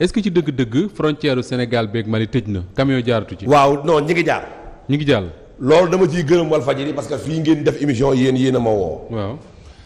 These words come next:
Speaker 2: Ma leeral leen ni Côte d'Ivoire.
Speaker 1: Mhm.
Speaker 2: Ba tey mi ngi ci lim doon wut.
Speaker 1: Mooy
Speaker 2: Du
Speaker 1: ci
Speaker 2: xëcc
Speaker 1: ke-,
Speaker 2: fret
Speaker 1: ci
Speaker 2: bi.
Speaker 1: keppaar gi.
Speaker 2: Parce que
Speaker 1: Mhm.
Speaker 2: benn bët la xoolee. Dafa tëj benn frontière, bàyyi bi gën a mag. Malien yaa ngi dugg di génn vingt pour cent, vingt, cent pour cent.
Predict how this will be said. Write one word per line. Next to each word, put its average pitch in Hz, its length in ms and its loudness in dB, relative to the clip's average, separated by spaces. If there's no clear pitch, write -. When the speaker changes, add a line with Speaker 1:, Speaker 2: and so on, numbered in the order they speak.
Speaker 2:
Ma 135 180 2
leeral 170 400 4
leen 160 180 0
ni 156 100 -2
Côte 160 140 0
d'Ivoire. 147 640 2
Speaker 1:
Mhm. 110 140 -2
Speaker 2:
Ba 139 80 4
tey 165 180 2
mi 160 100 2
ngi 160 140 -2
ci 139 80 -4
lim 160 160 0
doon 160 180 4
wut. 170 180 0
Speaker 1:
Mooy 131 160 4
Speaker 2:
Du - 60 0
Speaker 1:
ci 175 40 2
Speaker 2:
xëcc 170 140 2
Speaker 1:
ke-, - 20 0
Speaker 2:
fret 143 140 2
Speaker 1:
ci - 60 -4
Speaker 2:
bi. - 100 -6
Speaker 1:
keppaar 135 280 -2
gi. 120 140 -4
Speaker 2:
Parce 143 160 4
que 135 60 0
Speaker 1:
Mhm. 113 340 4
Speaker 2:
benn 175 200 4
bët 160 180 0
la 165 80 2
xoolee. 127 320 2
Dafa 165 160 4
tëj 190 180 0
benn 170 220 2
frontière, 131 500 0
bàyyi 156 320 4
bi 151 100 -2
gën 180 160 4
a 190 40 2
mag. 160 140 -2
Malien 156 460 2
yaa 143 80 0
ngi 139 120 -2
dugg 135 200 -2
di 135 140 0
génn 139 140 2
vingt 180 240 0
pour 156 120 -6
cent, 131 260 -6
vingt, 165 340 -2
cent 170 160 -4
pour 165 140 -6
cent. 110 160 -6